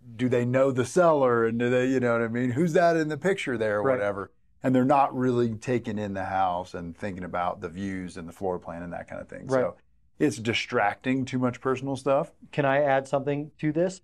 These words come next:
Speaker 1: Yeah.
Speaker 2: Um, what if my house is vacant? Should I stage it?
Speaker 1: That's okay. Yeah, you should definitely stage it. Yeah, we've talked
Speaker 2: Okay.
Speaker 1: about that multiple times on this show. There's no question staging pays for itself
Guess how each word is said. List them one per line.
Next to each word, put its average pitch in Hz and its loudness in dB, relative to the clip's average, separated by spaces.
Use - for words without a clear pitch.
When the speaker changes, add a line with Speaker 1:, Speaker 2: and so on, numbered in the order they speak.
Speaker 1:
Yeah. 110 -2
Speaker 2:
Um, 131 2
what 135 2
if 147 -10
my 160 0
house 143 2
is 127 -8
vacant? 135 -2
Should 127 -2
I 123 0
stage 143 0
it? - -4
Speaker 1:
That's 156 2
okay. 160 4
Yeah, 160 4
you 147 2
should 143 -2
definitely 156 2
stage 113 0
it. - -14
Yeah, 113 0
we've 127 -2
talked 143 4
Speaker 2:
Okay. 123 -2
Speaker 1:
about 120 4
that 113 4
multiple 107 -2
times 101 -4
on 95 -6
this 95 -8
show. 98 -2
There's 98 -8
no 123 2
question 101 -2
staging 98 -4
pays 107 -4
for 98 -6
itself 92 -4